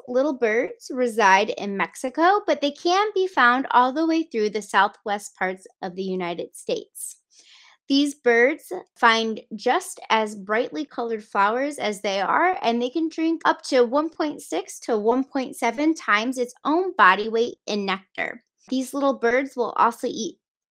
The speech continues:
insects on top of that nectar diet, but they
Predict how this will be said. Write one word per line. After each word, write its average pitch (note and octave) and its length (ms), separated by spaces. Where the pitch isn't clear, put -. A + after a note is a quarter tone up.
insects A#3+ 840
on G#3 180
top D4+ 260
of D#4 100
that D#4 200
nectar D4+ 320
diet, D#4 460
but C4+ 180
they D4 180